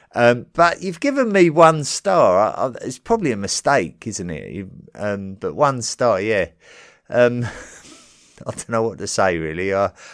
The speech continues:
hope that's a mistake. Um, nonetheless, it's still a very complimentary, um, message. So thank you very much. Thank you very much for a positive review.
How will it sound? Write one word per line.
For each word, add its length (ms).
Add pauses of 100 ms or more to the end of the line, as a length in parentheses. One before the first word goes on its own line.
(100)
hope 200
that's 260
a 60
mistake. 760 (580)
Um, 440 (180)
nonetheless, 600
it's 140
still 260
a 60
very 240
complimentary, 960
um, 360 (600)
message. 400
So 240
thank 320
you 80
very 220
much. 240
Thank 240
you 80
very 180
much 260
for 260
a 40
positive 600
review. 340